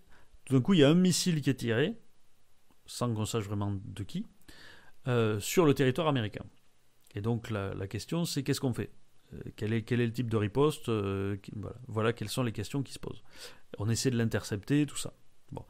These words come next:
Donc ça change beaucoup sur la décision, parce que vous avez le moment où vous essayez d'intercepter, ou si vous arrivez à l'intercepter, ben forcément,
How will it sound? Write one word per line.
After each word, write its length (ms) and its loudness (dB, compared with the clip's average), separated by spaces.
Donc 200 -2
ça 100 2
change 300 4
beaucoup 240 2
sur 160 4
la 60 8
décision, 440 0
parce 160 -4
que 60 -4
vous 180 -4
avez 160 0
le 60 0
moment 340 0
où 80 -2
vous 180 -6
essayez 240 -4
d'intercepter, 760 0
ou 120 -2
si 200 -8
vous 160 -4
arrivez 220 0
à 40 0
l'intercepter, 560 -4
ben 100 -2
forcément, 460 -2